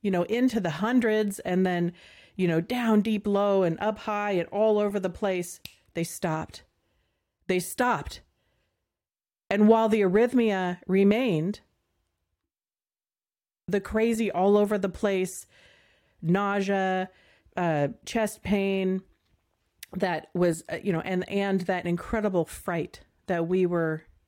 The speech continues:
walking in completely disappeared. And we both knew that it was gonna be okay. And Eric actually got a word from the Lord there. He heard the Lord's voice speak to him in his hospital bed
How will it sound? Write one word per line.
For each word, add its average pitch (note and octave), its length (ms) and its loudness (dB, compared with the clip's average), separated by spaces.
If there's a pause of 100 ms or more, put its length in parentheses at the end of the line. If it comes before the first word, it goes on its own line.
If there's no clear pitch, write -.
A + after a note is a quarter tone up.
(400)
walking F3+ 480 -2
in D3+ 360 -4
completely E3+ 460 -2
disappeared. D3+ 640 -8 (1040)
And F#3 160 0
we G3 120 4
both F#3 340 2
knew F3 600 4 (520)
that E3 140 0
it D#3+ 80 2
was D#3+ 160 -2
gonna D#3 160 0
be D#3 200 -2
okay. C#3+ 520 -6 (880)
And F3+ 240 -2
Eric F#3+ 480 -2
actually F3 480 0
got F3 400 -2
a D#3+ 60 0
word F#3+ 600 2 (100)
from F3+ 220 -2
the D#3 100 0
Lord E3 460 2 (400)
there. D#3+ 280 0
He G3+ 200 0
heard F#3+ 380 -2
the F3+ 120 2
Lord's F#3 320 2
voice E3+ 540 0
speak - 440 -2
to F#3+ 80 0
him E3 340 0 (200)
in G#3+ 340 2
his F#3+ 240 -2
hospital F3+ 440 -4
bed D#3+ 380 -2